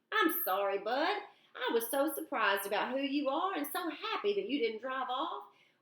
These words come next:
well, that I forgot all about our deal. He handed me the sandwich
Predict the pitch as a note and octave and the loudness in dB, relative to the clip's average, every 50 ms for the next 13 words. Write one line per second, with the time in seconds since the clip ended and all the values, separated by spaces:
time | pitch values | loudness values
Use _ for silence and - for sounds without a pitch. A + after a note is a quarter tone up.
0 | - - D4 F#4 B4 C5+ - E4+ E4 E4 - C5+ - E4 - B3 D4 F4+ F#4 F#4+ | -2 0 0 2 2 0 -2 -2 -2 -2 -2 -4 -4 -4 -2 0 0 2 2 2
1 | G#4+ G#4+ F#4 F4+ G4+ A#4+ C5+ G#4+ D#4+ D4+ - C4+ F4+ G4 A#4 G#4+ D#4+ D#4+ F4 - | 2 2 0 0 -2 -2 0 0 0 0 0 0 0 0 0 0 -2 -4 -4 -6
2 | _ _ _ _ _ _ _ _ _ _ _ _ _ _ _ _ _ _ _ _ | _ _ _ _ _ _ _ _ _ _ _ _ _ _ _ _ _ _ _ _
3 | _ _ _ _ _ _ _ _ - C4 C4+ C4 C#4 C#4 C#4+ D#4 E4+ F#4+ F4 E4 | _ _ _ _ _ _ _ _ -8 -4 -2 2 2 2 4 2 2 0 -2 -2
4 | F4+ F4+ G4+ - - A3+ G#3+ G3+ G3 F#3+ F#3+ G3+ G3+ - | -2 -2 -4 -4 -4 -4 -2 -2 0 0 -2 -4 -4 -6